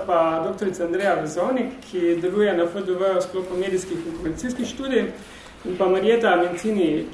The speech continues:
Čeplak, tudi doktorica analitične sociologije in socialne psihologije, prav tako s F D V. Eh, na drugi strani iz oglaševalske zbornice, eh, pa, eh, je, eh, v tem primeru sodeloval doktor, eh, Roman, eh,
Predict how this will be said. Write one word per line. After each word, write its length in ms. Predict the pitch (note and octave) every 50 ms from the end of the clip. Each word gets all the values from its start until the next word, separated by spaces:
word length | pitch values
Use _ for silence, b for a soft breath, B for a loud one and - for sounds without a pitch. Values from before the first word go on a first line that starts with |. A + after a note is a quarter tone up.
| -
Čeplak, 500 | - E3+ E3 E3+ F#3+ G#3 A#3+ B3 A#3+ -
tudi 200 | - A#3+ G3+ A3+
doktorica 560 | G3+ A3 A3+ G#3 - - G3 F#3+ F#3+ - F#3 F3+
analitične 420 | F3+ F#3 G3+ G3+ G#3 F#3+ - E3
sociologije 600 | D#3+ - - - E3+ E3+ E3+ F3 G#3+ A3 G#3 F#3
in 80 | E3+ E3+
socialne 420 | F3+ F3 - F#3+ F#3 F#3 F#3 E3+
psihologije, 580 | E3+ - E3+ - E3+ E3+ D#3+ E3 F3 F3 E3 D3+ -
prav 120 | F3 E3+ E3+
tako 200 | E3 D#3 - F3
s 60 | - -
F 140 | - E3+ E3+
D 60 | E3
V. 120 | D#3 D#3 E3
Eh, 1400 | D#3+ - - - - - - - - - - - - - - - - - - - - - D#3+ E3 E3+ E3+ E3+ E3+
na 80 | F3+ F3
drugi 180 | G#3+ B3 A#3+
strani 520 | - - - G#3 G#3 A3 B3 B3+ B3 G#3+ F#3+
iz 300 | F3+ F3 D#3+ D#3 - F3+
oglaševalske 520 | F3+ F3 E3+ E3+ E3+ G3+ G3 G#3+ - A3+
zbornice, 580 | G3+ F#3+ F#3+ G#3+ A3 A3+ A#3 G#3+ F#3+ - - F#3
eh, 180 | E3+ E3+ E3 E3 E3 - - - - - - - - - - - - -
pa, 460 | F#3+ F#3 F#3+ G3 G3 G3 F#3+ F#3+ F#3+ - -
eh, 480 | - F3 E3+ E3+ F3 F3 F3+ F3 E3+ E3+
je, 180 | F3 F3+ F3+ F3
eh, 160 | E3+ E3+ E3+ - - - - E3+ E3+ E3+ E3 E3 E3
v 80 | F3 F3 F3+
tem 180 | G3+ G3+ G3+
primeru 320 | G3 G3 F#3 F#3+ G3 F#3+ F3+
sodeloval 560 | F3+ F3+ F3+ E3+ E3+ F3 F3+ F#3 F#3 F#3 F3
doktor, 300 | F#3 F3+ - - F3 E3
eh, 840 | E3 - - - - - - - - - - - - E3+ E3+ E3+ F#3
Roman, 360 | G3+ G3+ F#3 E3 D#3 D#3+ D#3+
eh, 160 | D#3 D#3